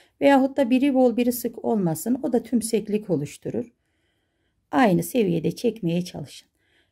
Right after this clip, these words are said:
Hemen dibinde bir zincir çekip şu dip kısmını bu zincirle oturmasını da sağlıyorum. Bir defa doluyorum ipimi. Ana yuvaya girip şöyle üçünü birden alıp bir kalın bir sık iğne yapıyorum ilkine.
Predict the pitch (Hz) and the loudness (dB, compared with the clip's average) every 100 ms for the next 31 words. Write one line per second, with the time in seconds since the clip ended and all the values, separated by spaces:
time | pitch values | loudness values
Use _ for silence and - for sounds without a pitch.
0 | _ _ 320 269 247 262 247 196 175 214 | _ _ 2 4 4 4 4 2 2 0
1 | 233 254 247 247 - 262 226 220 220 294 | 2 2 2 0 -2 -6 -2 -4 -4 -8
2 | 208 247 - 214 - 170 165 165 233 190 | -4 -4 -4 -10 -4 -4 -4 0 0 2
3 | 233 240 196 175 156 254 247 240 180 170 | 4 4 4 -2 0 -2 -2 -2 -2 -2
4 | 160 165 214 220 180 180 214 240 240 240 | -4 -4 -4 -4 0 2 4 4 4 2
5 | - _ _ - 269 196 175 165 165 156 | -2 _ _ -4 -2 2 0 -2 -4 -4
6 | 147 - _ _ _ - 220 262 262 254 | -6 -10 _ _ _ -6 0 4 6 4
7 | 247 - 247 254 - _ _ _ _ _ | 2 2 2 2 -4 _ _ _ _ _
8 | _ 226 240 311 277 196 160 165 170 247 | _ 0 2 4 4 4 2 0 0 2
9 | 214 226 226 330 233 175 175 226 - 285 | 4 2 0 2 2 2 0 -6 0 0
10 | 262 214 170 151 165 - 233 233 240 247 | 4 2 0 -2 -4 0 2 4 2 0
11 | _ - - - 240 240 208 - - - | _ -20 -10 0 4 4 2 -6 -14 -8
12 | 165 147 143 - 180 214 180 143 - 151 | -6 -4 -6 -8 -6 -6 -6 -8 -6 -8